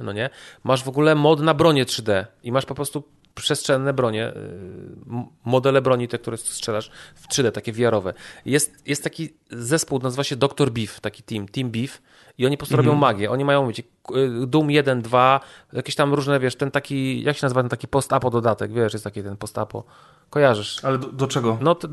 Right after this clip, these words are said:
Speaker 1: do, do Duma, ten, ten mod taki, co kiedyś polecałem.
Speaker 2: Ashes.
Speaker 1: Ashes.
Speaker 2: Ashes,
Speaker 1: To
Speaker 2: coś
Speaker 1: też
Speaker 2: tam,
Speaker 1: działa.
Speaker 2: coś tam.
Speaker 1: I to masz w ogóle taki launcher, że możesz to w ogóle ściągnąć bez-, bezpośrednio jakby od nich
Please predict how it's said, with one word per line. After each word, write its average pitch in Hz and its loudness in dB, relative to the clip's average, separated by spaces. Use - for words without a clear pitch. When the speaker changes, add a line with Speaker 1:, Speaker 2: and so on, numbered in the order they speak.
Speaker 1:
do, 190 2
do 156 0
Duma, 165 4
ten, 147 -4
ten 151 -4
mod 147 2
taki, 110 -4
co 120 -8
kiedyś 127 -6
polecałem. 123 2
Speaker 2:
Ashes. 123 2
Speaker 1:
Ashes. 147 2
Speaker 2:
Ashes, 156 4
Speaker 1:
To 165 6
Speaker 2:
coś - -4
Speaker 1:
też 175 8
Speaker 2:
tam, 156 2
Speaker 1:
działa. 139 8
Speaker 2:
coś 123 6
tam. 107 2
Speaker 1:
I 139 -10
to 165 2
masz 170 6
w 143 -8
ogóle 170 2
taki 175 -2
launcher, 170 4
że 143 0
możesz 156 2
to - -4
w 151 -2
ogóle 151 0
ściągnąć 156 -2
bez-, 147 -2
bezpośrednio 147 -4
jakby 143 0
od 143 -2
nich 147 -6